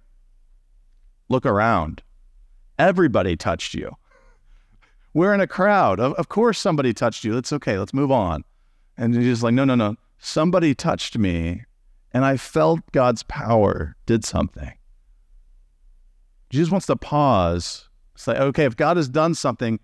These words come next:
we should figure out what that is.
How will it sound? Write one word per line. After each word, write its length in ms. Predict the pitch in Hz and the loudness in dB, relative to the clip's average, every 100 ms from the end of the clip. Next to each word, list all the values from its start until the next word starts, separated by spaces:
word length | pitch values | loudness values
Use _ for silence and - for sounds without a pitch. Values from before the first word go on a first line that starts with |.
| _ _ | _ _
we 160 | 127 156 | 0 0
should 340 | 156 175 151 | 2 0 -2
figure 440 | - - 160 147 135 | -2 -2 0 0 2
out 300 | 135 123 113 | 2 0 0
what 280 | 127 139 - | 0 0 2
that 220 | 120 110 | 2 2
is. 480 | 95 82 - - | 0 -2 -12 -18